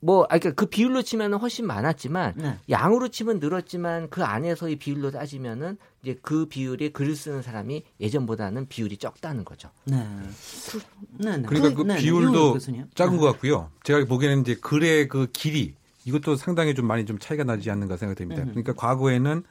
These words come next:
Speaker 3: 그야말로 이제 그 하나의 글이었죠. 그래서 기승전결이 이렇게 좀 길게 있는 것이라고 한다면 최근에는 아무래도 에스엔에스 그 상 자체, 에스엔에스 형식 자체가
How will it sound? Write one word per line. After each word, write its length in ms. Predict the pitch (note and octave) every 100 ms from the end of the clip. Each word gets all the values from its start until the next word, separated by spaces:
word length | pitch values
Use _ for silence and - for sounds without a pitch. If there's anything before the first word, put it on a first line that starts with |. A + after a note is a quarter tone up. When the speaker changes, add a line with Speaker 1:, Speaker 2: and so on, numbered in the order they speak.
| _ _
Speaker 3:
그야말로 440 | - C3+ C3 B2+
이제 320 | B2 A2 A2+ G2+
그 220 | A2 G2+ G2+
하나의 240 | D3+ C#3
글이었죠. 600 | - C#3+ E3 G#2+ - E2+ - - _
그래서 220 | A2 A#2+
기승전결이 880 | A#2+ C#3 C3+ C#3 C3+ A2+ A#2 A#2+ A2+
이렇게 400 | G2+ G2+ G#2 E2+ - _ _ _
좀 320 | - F#2+ A2 - -
길게 360 | C#3 C#3+ C#3+
있는 180 | B2+ B2+
것이라고 300 | B2 A2+ A#2
한다면 480 | B2+ G#2+ G#2 B2+ D#2+ - - -
최근에는 360 | - D3 D#3 D#3
아무래도 300 | C3+ D3 C#3
에스엔에스 540 | B2+ E3+ D#3 C#3+ D3+
그 80 | C3+
상 220 | C#3 F3+
자체, 520 | D#3 A2+ - C3+ B2 A#2
에스엔에스 500 | - B2 C#3 B2+ B2
형식 220 | A#2+ F3
자체가 480 | D#3+ A#2 A2 B2+ G2+